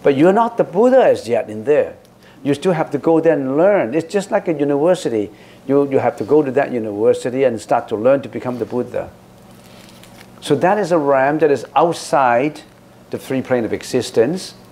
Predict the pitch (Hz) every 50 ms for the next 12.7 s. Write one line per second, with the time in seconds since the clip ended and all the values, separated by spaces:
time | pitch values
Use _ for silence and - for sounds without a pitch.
0 | - - - - - - - 127 117 - 110 - - - - 123 - - - -
1 | - - 160 165 160 - 147 143 127 113 107 98 101 117 139 156 147 - - -
2 | - - - - - - - - - - 120 113 - - - - 123 135 143 139
3 | 123 127 131 131 127 120 113 110 107 113 120 120 117 101 104 107 104 104 98 -
4 | 85 80 80 - - - - - - - - - - - - - - - - -
5 | - - - - - 107 104 98 95 98 92 - - 120 117 120 117 110 107 117
6 | 120 117 110 104 110 113 107 127 170 196 202 185 165 143 139 139 143 151 165 175
7 | 165 - - - - - - - - - - - - - - - - - - 147
8 | 156 156 - - 143 139 127 131 123 113 104 - 120 - - 110 - - 135 131
9 | 123 - - 131 127 123 113 110 104 101 104 110 107 98 98 - - - - -
10 | - - - - - - 113 113 110 104 131 131 127 123 123 120 110 - 107 113
11 | 110 113 117 113 110 104 110 107 110 110 101 107 101 95 92 - - 104 101 98
12 | 95 - 107 95 - - 110 104 90 98 101 104 113 110